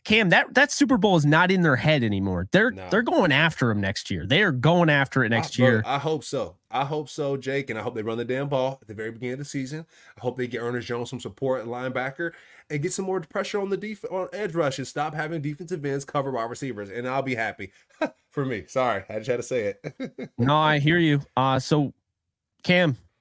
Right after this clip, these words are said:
Speaker 1: where can people go if they know what they want to know and do?
Speaker 2: Ah, Jake, let me let, read it off for y'all. You can start playing Pick'em or weekly
Speaker 1: <laughs>
Speaker 2: fantasy football for any sport today.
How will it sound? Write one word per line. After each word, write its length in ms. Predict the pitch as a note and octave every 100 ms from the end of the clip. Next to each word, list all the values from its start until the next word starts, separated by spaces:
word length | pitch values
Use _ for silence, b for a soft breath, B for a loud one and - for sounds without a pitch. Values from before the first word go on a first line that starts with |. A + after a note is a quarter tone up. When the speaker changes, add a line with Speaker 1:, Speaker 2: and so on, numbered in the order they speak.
| _
Speaker 1:
where 160 | C#3+ D#3+
can 120 | D#3+
people 260 | F3 E3 D3
go 380 | D#3 D#3+ D3 - _ _ b -
if 140 | B2+
they 80 | D3
know 200 | D#3 D3+
what 160 | D3+
they 80 | D3+
want 360 | C#3 C#3+ D#3 C#3+ _ _
to 80 | -
know 300 | D3+ D#3+ A#2 _ _ _ -
and 140 | B2+
do? 260 | C#3+ D#3+ G2 _ _ _ _ _ _ _ _
Speaker 2:
Ah, 420 | B2 B2+ A2+ G2+
Jake, 300 | F2 G#2+ G#2
let 140 | G#2 A2
me 140 | G#2+
let, 240 | G2 G#2 F#2
read 160 | A#2
it 40 | A#2
off 220 | A#2 _
for 100 | A2+
y'all. 340 | G2+ G#2 G2
You 120 | G2
can 120 | B2 D3+
start 280 | D#3+ D3
playing 220 | E3 D3 C#3+
Pick'em 380 | E3+ E3 B2+
or 180 | G#2 G#2
weekly 280 | G#2 A#2 E3
Speaker 1:
<laughs> 40 | D3+
Speaker 2:
fantasy 520 | - B2 A#2+ A#2+ C3
football 680 | _ A#2+ A2+ G#2+ G2+ F#2+ - b b
for 160 | B2 A2+
any 220 | C3 C3+
sport 340 | - A#2 A#2
today. 540 | - A2 G#2 F2+ D#2